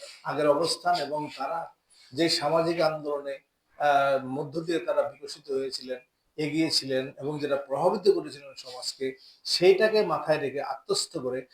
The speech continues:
আগামী দিনের সমাজ প্রগতির আন্দোলনে যে সেই সংস্কৃতি, সাংস্কৃতিক আন্দোলনকে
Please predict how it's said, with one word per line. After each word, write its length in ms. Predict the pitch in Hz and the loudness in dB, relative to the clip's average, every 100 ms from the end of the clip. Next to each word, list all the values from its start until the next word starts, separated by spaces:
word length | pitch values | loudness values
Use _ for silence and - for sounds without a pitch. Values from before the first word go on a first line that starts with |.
| - _ | -20 _
আগামী 460 | 151 170 185 190 196 | 4 10 12 12 12
দিনের 220 | 226 220 | 10 4
সমাজ 480 | - 170 175 180 - | 2 0 0 0 0
প্রগতির 340 | 170 151 147 | -2 0 0
আন্দোলনে 520 | 143 135 131 131 117 - _ _ _ - | 0 -2 -4 -6 -8 -18 _ _ _ -8
যে 180 | 147 151 | -4 -2
সেই 440 | - 151 143 135 | -2 -2 -4 -6
সংস্কৃতি, 680 | - 151 147 - 143 131 113 _ _ | -8 -6 -6 -8 -10 -10 -12 _ _
সাংস্কৃতিক 540 | - 160 160 160 160 151 | -4 -2 -2 -4 -6 -4
আন্দোলনকে 680 | 131 131 143 165 160 120 | -4 -4 -2 -4 -4 -8